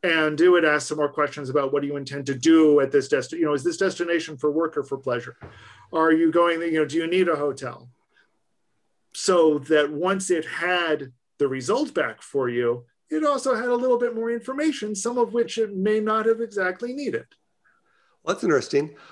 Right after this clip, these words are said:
Speaker 2: Um, if you're able to capture that information, um, the, I remember a conversation I had once with, um, Heidi Culbertson, who was, was, was, you know, was really good at figuring out based on what, you know, approximate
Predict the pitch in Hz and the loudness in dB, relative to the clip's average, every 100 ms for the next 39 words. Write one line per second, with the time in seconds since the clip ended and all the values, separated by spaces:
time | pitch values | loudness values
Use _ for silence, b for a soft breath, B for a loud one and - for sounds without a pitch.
0 | B 165 160 165 165 175 165 175 170 139 | B 0 0 0 4 4 6 4 2 0
1 | - 143 220 - 214 131 117 113 113 107 | 0 -4 -4 -2 2 2 0 -2 0 0
2 | 107 123 117 123 120 - 117 110 107 B | 0 0 0 -2 -4 -6 -4 -4 -6 B
3 | B B B - 160 - - 160 180 165 | B B B -10 -8 -8 -2 2 4 4
4 | 143 135 139 131 139 123 127 127 117 117 | 2 0 0 0 0 0 0 0 -2 -2
5 | 120 - 123 110 - 139 117 113 127 123 | -2 -2 -4 -4 -6 -6 -6 -4 0 0
6 | 120 123 123 123 117 113 113 117 113 - | 0 -2 -2 -4 -6 -4 -2 0 0 -6
7 | - - 143 120 117 - _ - 143 117 | -14 -6 -2 -2 -4 -10 _ -4 -2 -2
8 | - - 156 165 135 110 110 147 135 135 | -4 -18 -20 -10 -6 -4 -2 0 2 0
9 | 123 110 _ b b b b _ - 160 | 0 -4 _ b b b b _ -4 -2
10 | 139 147 139 123 120 117 117 - - 120 | 0 -2 -2 -2 -2 -4 -6 -12 -20 -20
11 | 107 139 135 - - 120 117 117 113 117 | -6 -2 -2 -6 -6 -4 -4 -4 -6 -8
12 | - 120 120 - _ _ _ 131 104 101 | -10 -6 -6 -6 _ _ _ -12 -12 -14
13 | _ 117 - 123 - 117 | _ -14 -8 -8 -6 -10